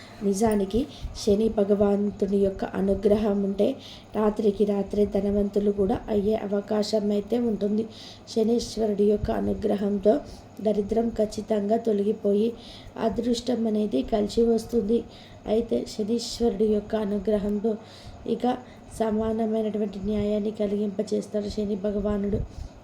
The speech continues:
అయితే కుంభరాశి వారికి అధిపతి శని భగవానుడు కనుక ఈ రాశి వారు నవగ్రహ పూజ చేసిన, నవగ్రహాలకి ప్రతి శనివారం ప్రదక్షిణ చేసిన, నల్లటి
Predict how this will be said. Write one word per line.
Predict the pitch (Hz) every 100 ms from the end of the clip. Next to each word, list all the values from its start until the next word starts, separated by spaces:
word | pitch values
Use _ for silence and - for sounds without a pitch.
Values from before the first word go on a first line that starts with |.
| -
అయితే | 214 214 233
కుంభరాశి | 220 202 220 226 220 214
వారికి | 202 208 196 233
అధిపతి | 220 208 214 196
శని | 202 220 208
భగవానుడు | 202 196 190 190 202 233 - - - -
కనుక | - 233 247 285 302 - - 233
ఈ |
రాశి | 233 220 208 214
వారు | 226 220
నవగ్రహ | 220 220 220 233 208
పూజ | 214 220 226 220
చేసిన, | 220 214 208 220 - - - 214
నవగ్రహాలకి | 226 220 220 208 214 214 233
ప్రతి | - 214 220 208
శనివారం | 214 214 214 214 202
ప్రదక్షిణ | 202 208 214 - 208 208
చేసిన, | 202 208 214 214 - - - - -
నల్లటి | 220 226 226